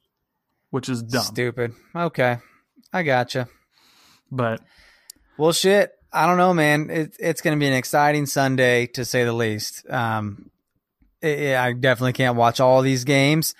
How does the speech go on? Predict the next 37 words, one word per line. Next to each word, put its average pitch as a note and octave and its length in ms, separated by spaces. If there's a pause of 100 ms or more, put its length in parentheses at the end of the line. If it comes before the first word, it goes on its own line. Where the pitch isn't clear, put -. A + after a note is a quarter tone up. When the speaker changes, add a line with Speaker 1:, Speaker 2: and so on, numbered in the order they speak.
(480)
Speaker 2:
but B2 100
I A#2 80
might B2 240
have B2 600
one C3 280
on B2 140
the A#2+ 80
phone, C3+ 500
one B2+ 140
on B2 80
the A#2+ 80
iPad, B2+ 560
and A#2+ 160
one A#2+ 100
on A#2 100
the A#2 60
T B2+ 240
V, C#3 380
and A2+ 160 (1000)
right B2 240
after A#2+ 220
the B2+ 60
Chiefs - 280
wrap A#2 260
up. A2 240
So G#2+ 360
should C3 180
be C3 80
exciting. B2+ 540 (880)
Speaker 1:
Yep, C#3 380
I C#3+ 160
will. D3 320
Uh, C3+ 340
I C3+ 80
will C#3 140
be C3+ 200
in C3+ 520